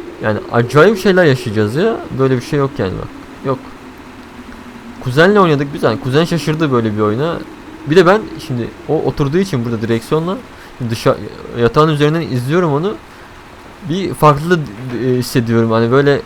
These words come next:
daha önce yani tek başına oynuyorsun ya yani odada. E, tek başına uğraşıyorsun. Masada sen ot-,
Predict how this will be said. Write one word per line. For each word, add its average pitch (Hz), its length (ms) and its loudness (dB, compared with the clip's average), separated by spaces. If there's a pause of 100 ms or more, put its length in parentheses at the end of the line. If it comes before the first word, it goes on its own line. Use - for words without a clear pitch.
(140)
daha 151 200 8
önce 165 300 2
yani 120 140 -4 (480)
tek 151 240 2
başına 147 280 2
oynuyorsun 165 340 2
ya 113 160 0 (180)
yani 80 220 -6 (340)
odada. 113 400 -2 (160)
E, 113 200 2 (560)
tek 139 240 0
başına 139 260 2
uğraşıyorsun. 123 460 0 (720)
Masada 131 280 0
sen 139 140 0
ot-, 123 120 0